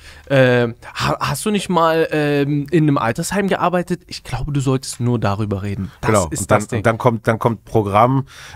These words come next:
Speaker 2: äh, Alterspflege zwei Punkt null oder was weiß
Speaker 1: Genau.
Speaker 2: ich. Ja?
Speaker 1: Genau.
Speaker 2: Ähm, aber das, das ist eben, das ist sehr deutsch.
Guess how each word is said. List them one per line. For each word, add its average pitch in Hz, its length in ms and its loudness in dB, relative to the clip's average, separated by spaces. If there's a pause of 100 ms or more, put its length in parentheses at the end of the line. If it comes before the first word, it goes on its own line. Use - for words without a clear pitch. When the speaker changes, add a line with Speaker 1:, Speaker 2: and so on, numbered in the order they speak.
Speaker 2:
äh, 107 60 2
Alterspflege 127 1400 2
zwei 123 320 2
Punkt 131 380 0
null 113 400 4
oder 101 240 0
was 110 180 2
weiß 117 160 2
Speaker 1:
Genau. 107 100 0
Speaker 2:
ich. 104 120 -4
Ja? 101 220 0 (280)
Speaker 1:
Genau. 110 180 0
Speaker 2:
Ähm, 113 300 0 (260)
aber 127 200 2
das, 151 240 2 (100)
das 143 180 2
ist 131 120 -2
eben, 135 140 4
das 117 160 -2
ist - 80 -10
sehr 110 180 2
deutsch. 87 480 -6